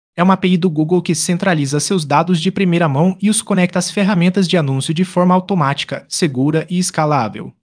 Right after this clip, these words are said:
Para estratégias de combinação de sinais first party,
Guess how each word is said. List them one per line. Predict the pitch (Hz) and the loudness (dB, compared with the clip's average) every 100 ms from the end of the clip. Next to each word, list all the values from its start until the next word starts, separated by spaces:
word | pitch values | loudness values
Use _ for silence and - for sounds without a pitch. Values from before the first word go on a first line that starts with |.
| _ | _
Para | - 113 | -12 -10
estratégias | 127 196 185 180 185 196 | -8 -8 -6 -4 -2 -4
de | 196 | -4
combinação | 190 202 196 208 202 180 180 | -6 -4 -2 -2 -4 -4 -4
de | 180 | -4
sinais | - 185 170 170 - | -4 -4 -4 -6 -8
first | - 180 - - | -8 -6 -6 -4
party, | 170 170 175 180 | -2 -2 -6 -10